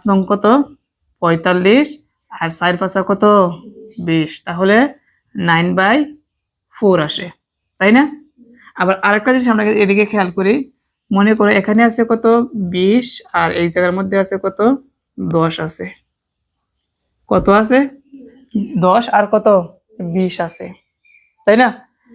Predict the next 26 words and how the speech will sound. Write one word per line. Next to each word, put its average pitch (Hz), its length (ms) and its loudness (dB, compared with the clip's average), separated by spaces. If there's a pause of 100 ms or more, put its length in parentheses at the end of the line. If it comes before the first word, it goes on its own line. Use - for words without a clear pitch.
(500)
এখন 233 680 2
এটাকে 233 680 0
আমরা 190 440 0
এমনভাবে 226 580 2
কাটাকুটি 180 480 -4
করব। 175 220 -6
লঘিষ্ঠ 185 460 -2
আকার 226 260 0
কথাটার 202 360 0
মানে 185 240 0
হচ্ছে 226 440 2 (520)
আমরা 185 260 2 (100)
এমনভাবে 226 520 2
কাটাকুটি 185 440 0
করব 220 320 0
যেন 196 160 -2 (140)
একবারই 190 400 2
কাটাকুটি 185 520 0
শেষ 208 200 -4
হয়ে 226 120 2
যায়, 254 220 -2
দ্বিতীয়বার 208 560 0
যেন 185 160 -4
আর 214 140 -2
কাটাকুটি 180 420 -4
করা 202 340 0